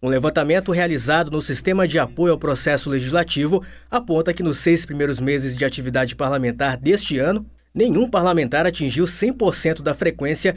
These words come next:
em sessões e ordens do dia. A presença em plenário é exigida apenas três vezes na semana, entre as terças e quintas-feiras. Seis parlamentares lideram o ranking de mais faltosos. A deputada estadual Maiara Pinheiro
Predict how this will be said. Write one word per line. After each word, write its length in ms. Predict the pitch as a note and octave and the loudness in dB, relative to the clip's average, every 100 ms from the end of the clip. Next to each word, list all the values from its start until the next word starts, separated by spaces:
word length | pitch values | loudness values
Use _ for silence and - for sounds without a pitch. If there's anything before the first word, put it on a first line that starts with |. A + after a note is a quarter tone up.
| - - | -2 -2
em 100 | F3 | 0
sessões 640 | E3+ B2+ - G3 G#3 - | 0 0 0 2 2 0
e 120 | F#3+ | 0
ordens 360 | F3+ F#3+ G3 E3+ | 2 2 0 0
do 120 | G#3 | 0
dia. 340 | B2+ D3 C#3 - - - _ - | 2 2 2 -2 -20 -20 _ -10
A 120 | A#2+ | -4
presença 480 | E3 D#3 C3 D#3+ - | 0 0 2 0 0
em 40 | |
plenário 460 | - D#3 A#2+ C#3+ D#3+ | 2 2 2 0 0
é 40 | |
exigida 440 | C#3 C3 A#2+ D#3+ C3+ | 0 -2 0 0 0
apenas 320 | D3+ D3 - | 0 -2 -2
três 380 | - G#3 D#3+ B2 | 2 2 2 2
vezes 260 | D#3+ D#3+ | 0 0
na 100 | E3+ | 0
semana, 520 | D#3+ G3+ E3 C3+ A2+ - - | 0 0 2 0 -2 -8 -10
entre 240 | C3 C#3 F3+ | -6 0 0
as 100 | E3+ | 2
terças 440 | F3+ G#3+ G#3+ F#3+ | 2 2 2 0
e 60 | G3 | 0
quintas-feiras. 920 | - C4+ A3+ - D3 A#2+ A2+ - - _ _ _ _ _ | 0 2 2 0 -2 -4 -4 -8 -14 _ _ _ _ _
Seis 320 | - D#3 F#3 F#3 | -6 2 2 2
parlamentares 800 | E3+ E3+ D#3 A#2+ C#3+ F3+ F#3 - | 2 2 2 0 0 2 0 -2
lideram 460 | F#3 F#3 C#3+ G#3 G#3+ | 0 2 2 4 2
o 40 | |
ranking 380 | B2 E3+ G#3 G#3 | 2 2 2 0
de 100 | E3+ | 0
mais 260 | D#3+ G#3 - | 2 0 0
faltosos. 720 | G#3+ F#3 D#3 D3+ A#2+ A#2 - - _ _ - | -2 0 2 2 0 -8 -14 -20 _ _ -6
A 80 | |
deputada 520 | A#2+ C#3+ D#3 D#3 F3+ D#3+ | -4 -4 -2 2 2 0
estadual 500 | - E3 C3 C#3 E3+ | 0 0 2 2 2
Maiara 340 | C3+ C#3+ D#3+ | 2 0 0
Pinheiro 520 | F#3 C3+ D#3+ G3+ - | -2 0 2 2 -2